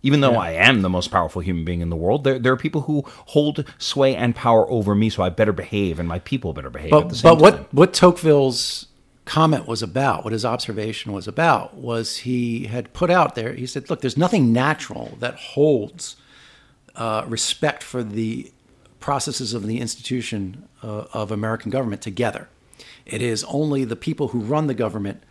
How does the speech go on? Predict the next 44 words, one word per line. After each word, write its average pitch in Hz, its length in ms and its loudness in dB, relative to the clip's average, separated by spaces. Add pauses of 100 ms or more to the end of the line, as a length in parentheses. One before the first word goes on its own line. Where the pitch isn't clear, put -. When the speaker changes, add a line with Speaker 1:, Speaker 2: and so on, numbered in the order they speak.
(160)
Speaker 2:
holding 123 340 0
it 113 120 -4
together 107 360 -6
and 104 140 -8
maintaining 104 460 -6
the 95 60 -8
public 104 340 -10
trust," - 340 -8
something 104 240 -8
that 104 80 -8
we 95 80 -10
talk 107 220 -8
about 104 180 -6
all 101 160 -6
along. 117 280 -4 (340)
And 117 60 -8
he 113 60 -4
says, 95 200 -4 (220)
"That's 180 280 4
what 147 140 -6
you 135 100 0
will 135 100 2
know. 151 320 0 (200)
If 127 200 -6
you 160 200 0
start 190 260 0
seeing 156 240 -2
a 127 60 0
lot 135 220 -2
of 120 60 -6
impeachments, 123 840 -8 (440)
that 180 280 4
means 117 500 -2 (220)
that 139 160 -2
the 165 160 -8
underlying 139 720 0
trust - 720 -6 (120)
in 123 140 -10
the 113 100 -6
system - 600 -6 (360)
and 117 500 -4 (200)
the 110 100 -8
willingness 120 600 -4
of 113 320 -8